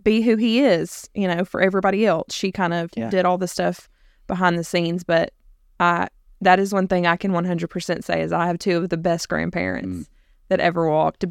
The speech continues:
Speaker 1: two of the best examples you could ever, ever, ever hope for, um,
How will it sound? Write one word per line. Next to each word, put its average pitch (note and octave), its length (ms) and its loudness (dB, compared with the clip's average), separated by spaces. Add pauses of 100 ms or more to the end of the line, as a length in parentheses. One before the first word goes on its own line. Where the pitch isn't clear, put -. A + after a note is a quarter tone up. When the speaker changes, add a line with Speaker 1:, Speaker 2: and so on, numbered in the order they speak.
(220)
Speaker 1:
two A#3+ 160 2
of F#3+ 120 2
the F3+ 100 2
best F3 260 2
examples F3 640 -4
you F3+ 100 -4
could F3 280 -6 (500)
ever, E3+ 480 0
ever, F3+ 340 2
ever E3+ 280 2
hope - 240 -4
for, - 400 -6 (240)
um, F3+ 380 -2